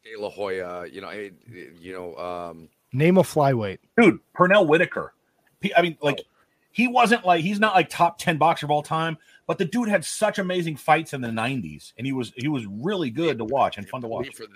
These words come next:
Speaker 1: that man to elude a punch was just
Speaker 3: Yes.
Speaker 1: uh, otherworldly.
Speaker 3: <laughs> Yeah.
Speaker 1: But, I mean, you've got these other fighters. That's why, that's why I really have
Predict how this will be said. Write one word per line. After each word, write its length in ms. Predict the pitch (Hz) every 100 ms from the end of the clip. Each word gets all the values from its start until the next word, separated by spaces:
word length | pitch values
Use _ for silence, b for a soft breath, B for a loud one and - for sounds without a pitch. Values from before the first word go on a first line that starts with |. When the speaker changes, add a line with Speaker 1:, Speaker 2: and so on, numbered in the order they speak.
| 104
Speaker 1:
that 100 | 85
man 220 | 104 101
to 140 | 95 90
elude 320 | 87 95 95
a 60 |
punch 440 | 82 - 90 82 -
was 160 | 80
just 360 | - 90 82 - _ -
Speaker 3:
Yes. 260 | 196 -
Speaker 1:
uh, 120 | 90 82 -
otherworldly. 680 | - - 156 95 101 - 147 -
Speaker 3:
<laughs> 200 | - b b b -
Yeah. 100 | 117
Speaker 1:
But, 80 | 143
I 60 | 147
mean, 260 | 143 131
you've 160 | 135 127
got 300 | 131 135 -
these 240 | 123 117
other 160 | 113 107
fighters. 320 | - 113 92
That's 260 | 92 139 143
why, 220 | 135 123 _
that's 240 | 110 127
why 80 | 131
I 40 | 113
really 300 | 104 123 117
have 300 | 113 98